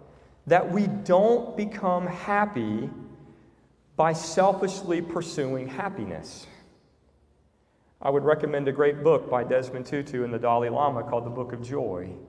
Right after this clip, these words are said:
And that whole book says, if you're trying to be happy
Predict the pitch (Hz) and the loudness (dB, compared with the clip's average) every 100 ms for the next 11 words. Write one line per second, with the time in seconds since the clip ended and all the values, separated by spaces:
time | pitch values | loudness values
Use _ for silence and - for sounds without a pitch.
0 | - - _ _ _ _ _ _ - 160 | -20 -20 _ _ _ _ _ _ -8 0
1 | 185 180 - 254 311 190 196 247 - - | 0 0 -4 -2 0 -2 2 2 0 -2
2 | 165 151 147 - - - - - - - | 0 2 0 -6 -12 -14 -16 -20 -20 -20
3 | _ 175 180 185 185 202 247 262 226 208 | _ -2 0 0 0 2 2 2 0 -2
4 | 185 214 226 214 120 120 | 0 0 0 -2 -2 -4